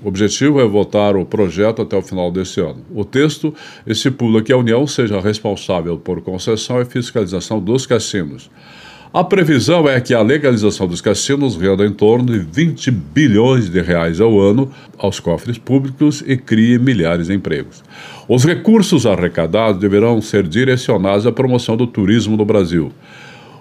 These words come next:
O projeto tem em seu bojo o mérito de acabar com as maiores hipocrisias do país.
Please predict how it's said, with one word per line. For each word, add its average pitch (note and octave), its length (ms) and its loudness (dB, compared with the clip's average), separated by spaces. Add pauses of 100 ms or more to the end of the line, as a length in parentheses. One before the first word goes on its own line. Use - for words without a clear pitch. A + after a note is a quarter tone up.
(120)
O E3 120 2
projeto F3+ 880 4
tem B2 260 2
em A2 60 2
seu G#2 240 4
bojo C3 720 4
o C3 140 2
mérito C#3 680 4
de B2+ 120 2
acabar A#2+ 500 2
com A#2 500 0
as G2+ 140 0
maiores G2 480 2
hipocrisias F#2 800 0
do A2 100 2
país. E2+ 520 -2